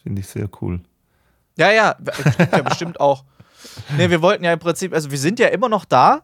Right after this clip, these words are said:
Speaker 2: ne? Also es ist, wir reden, wir haben jetzt im Kopf quasi das Drehbuch über einen Comedian, der eigentlich Mafiosi ist. Aus
Speaker 1: Ja, das
Speaker 2: der
Speaker 1: wär
Speaker 2: Schweiz.
Speaker 1: was.
Speaker 2: In
Speaker 1: Das
Speaker 2: der
Speaker 1: wär was.
Speaker 2: Schweiz auch einfach. Gibt's in der Schweiz Mafia?
Speaker 1: Ja, wollte ich jetzt grad sagen, die sind ja, die, vor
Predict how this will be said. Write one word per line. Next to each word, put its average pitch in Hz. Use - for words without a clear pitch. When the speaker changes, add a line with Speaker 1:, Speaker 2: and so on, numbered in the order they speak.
Speaker 2:
ne? 196
Also 139
es -
ist, 160
wir 156
reden, 160
wir 156
haben 160
jetzt -
im 160
Kopf -
quasi 170
das 143
Drehbuch 175
über 147
einen 139
Comedian, 156
der 139
eigentlich 143
Mafiosi 135
ist. 110
Aus 127
Speaker 1:
Ja, 135
das 135
Speaker 2:
der 139
Speaker 1:
wär 113
Speaker 2:
Schweiz. 107
Speaker 1:
was. -
Speaker 2:
In 226
Speaker 1:
Das 254
Speaker 2:
der -
Speaker 1:
wär 151
was. 110
Speaker 2:
Schweiz 107
auch -
einfach. -
Gibt's 247
in 294
der 254
Schweiz 147
Mafia? 214
Speaker 1:
Ja, 131
wollte 139
ich 139
jetzt 127
grad 143
sagen, 147
die 123
sind 120
ja, 104
die, 98
vor 98